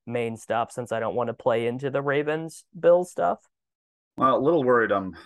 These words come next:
Speaker 2: agreeing with you there, but that's, that's a good one. I, I do think the Ravens Bills is, like, there's enough of a, you know, you can play, like, like, you know, couple of Likely and Gabe Davis and Knox and Isaiah McKenzie even, or, you know,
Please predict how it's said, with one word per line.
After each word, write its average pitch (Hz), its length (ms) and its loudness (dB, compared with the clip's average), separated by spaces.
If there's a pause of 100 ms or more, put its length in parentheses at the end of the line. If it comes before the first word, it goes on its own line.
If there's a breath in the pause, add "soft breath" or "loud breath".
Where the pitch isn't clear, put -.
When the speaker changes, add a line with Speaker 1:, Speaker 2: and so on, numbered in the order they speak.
(180 loud breath)
Speaker 2:
agreeing 92 340 -6
with 87 160 -6
you 90 140 -8
there, 92 260 -2
but 95 280 0 (400)
that's, 123 360 -4
that's 170 220 0
a 233 40 -4
good 190 180 4
one. 147 260 4
I, 143 180 2 (160)
I 151 80 4
do 156 240 -2
think 220 280 -6
the 165 100 -2
Ravens 143 360 -2
Bills 123 360 -4
is, 101 100 -14
like, 104 220 -4 (100)
there's 107 180 -4
enough 113 540 -2
of 107 180 -6
a, 98 220 0
you 110 100 -8
know, 104 60 -4
you 104 100 -4
can 107 140 -6
play, 123 260 4
like, 107 280 2
like, 117 400 0
you 120 80 -4
know, 101 180 -4 (480 soft breath)
couple 131 320 0
of 104 80 0
Likely 113 540 0
and 95 180 -8
Gabe 110 220 -2
Davis 110 520 0
and 98 140 -8
Knox 110 480 2
and 95 320 -8
Isaiah 113 320 2
McKenzie 117 480 -2
even, 101 500 -4
or, 95 220 -6 (100)
you 104 120 -8
know, 92 80 -6